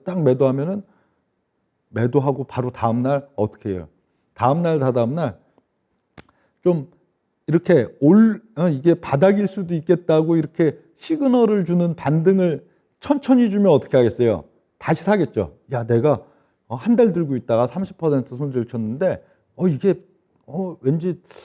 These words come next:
어, 여기가 내가 털린 것 같아. 예. 예? 그럼 다시 살 거 아니에요. 예. 조금 이제 수량이 적-, 적어지더라도 다시 사는데 어떻게 해요? 그 라인대, 사람들이 누구나 손절을 칠 수밖에 없는 그 라인대를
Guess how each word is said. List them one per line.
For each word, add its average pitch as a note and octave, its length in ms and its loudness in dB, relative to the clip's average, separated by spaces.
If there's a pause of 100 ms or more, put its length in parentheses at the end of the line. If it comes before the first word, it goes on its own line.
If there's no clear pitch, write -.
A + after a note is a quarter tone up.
(340)
어, D#3 200 -8 (260)
여기가 D3+ 360 0
내가 D3+ 160 2
털린 C4+ 360 -2
것 G3+ 80 2
같아. C#3 300 0 (380)
예. E2+ 340 -10 (460)
예? F#3+ 80 -10 (600)
그럼 A3 280 0
다시 F3+ 280 -6
살 F#3+ 160 0
거 D3+ 100 0
아니에요. C#3 360 -4 (300)
예. E2 300 -10
조금 A3 320 -2
이제 C3+ 160 0
수량이 F#3+ 380 -2
적-, - 280 -6
적어지더라도 C#3 800 -4 (300)
다시 E3 200 -2
사는데 F3+ 540 -2 (320)
어떻게 E3 360 0
해요? E3+ 200 -2 (420)
그 E3 160 6
라인대, B2+ 680 2
사람들이 G3+ 800 -2
누구나 F#3 760 0
손절을 G3+ 540 2
칠 - 120 -14
수밖에 D#3 460 -2
없는 C#3 300 -2
그 - 100 -12
라인대를 C3 640 -2